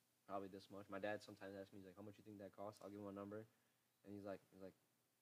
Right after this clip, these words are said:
"Yeah, probably." He's like, "That's cheap." And I was like, <laughs> I was like, "Well, you pr-, probably ain't gonna pay more than that.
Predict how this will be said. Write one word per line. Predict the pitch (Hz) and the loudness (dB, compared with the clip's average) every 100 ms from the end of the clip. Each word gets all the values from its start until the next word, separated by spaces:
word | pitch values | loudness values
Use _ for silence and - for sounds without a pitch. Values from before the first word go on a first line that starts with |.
| - | 0
"Yeah, | 101 101 | 4 4
probably." | 101 101 101 | 6 6 6
He's | 101 | 0
like, | 95 | 0
"That's | 110 - | 0 -2
cheap." | - 127 104 101 | 0 2 2 2
And | 98 | 2
I | |
was | 98 | 4
like, | 113 123 | 4 8
<laughs> | 127 170 - 220 277 - | 10 8 6 -6 -6 0
I | 110 | 4
was | 107 | 8
like, | 107 | 10
"Well, | 117 139 | 12 12
you | 135 113 - | 12 6 -8
pr-, | - | -10
probably | - 143 151 | 2 6 8
ain't | 139 | 6
gonna | 120 | 4
pay | 147 143 | 2 2
more | 127 123 | 4 4
than | 107 | 4
that. | 113 110 | 2 0